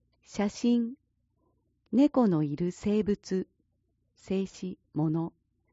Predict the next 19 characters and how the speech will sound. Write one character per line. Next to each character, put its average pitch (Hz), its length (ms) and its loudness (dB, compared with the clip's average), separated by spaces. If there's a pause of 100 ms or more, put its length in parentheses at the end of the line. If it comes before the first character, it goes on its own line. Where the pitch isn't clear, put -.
(480)
宮 240 320 4
崎 - 300 -6
進。 180 640 -2 (1200)
写 208 220 -4
真 254 400 0 (140)
終 156 80 -2
わ 170 180 0
り。 160 220 -10 (1700)
林 240 520 -2
忠 277 260 0
彦 165 300 -2
記 - 200 -4
念 240 240 4
室、 - 380 -8 (580)
長 240 240 4
州 220 360 0
寺。 202 260 -6 (1120)
期 - 160 -20
間、 170 280 0